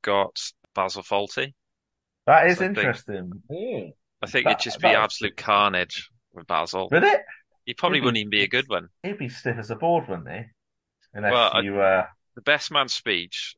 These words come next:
Speaker 1: I'd have to get it written by Blackadder. So at least it'd be, it'd be so
Speaker 2: <laughs>
Speaker 1: much sarcasm in it. So it'd be Edmund Blackadder's speech written and p-, then performed by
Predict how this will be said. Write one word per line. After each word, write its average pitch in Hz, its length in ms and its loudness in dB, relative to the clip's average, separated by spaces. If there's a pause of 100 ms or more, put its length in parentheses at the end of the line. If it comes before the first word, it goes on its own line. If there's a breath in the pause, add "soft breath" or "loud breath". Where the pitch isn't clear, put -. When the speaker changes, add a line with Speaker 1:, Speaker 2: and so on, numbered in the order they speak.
Speaker 1:
I'd 98 140 -2
have 101 180 0
to - 80 -14
get 98 160 2
it 95 160 0
written 95 340 -4
by 95 180 0
Blackadder. 90 640 -2 (220)
So - 200 -10
at 92 80 -2
least 98 240 -4
it'd 87 60 -14
be, 92 100 -2
it'd 95 160 -6
be 104 100 -4
so - 240 4
Speaker 2:
<laughs> - 0 -
Speaker 1:
much - 280 8
sarcasm 90 580 0
in 85 80 -2
it. 87 120 -2 (300 loud breath)
So - 180 -6
it'd 95 160 -2
be 95 320 -2
Edmund 98 300 -2
Blackadder's 87 880 -2
speech - 400 -8
written 90 420 -2
and 85 120 -8
p-, - 140 -16
then 92 200 -2
performed 90 460 -4
by 87 260 0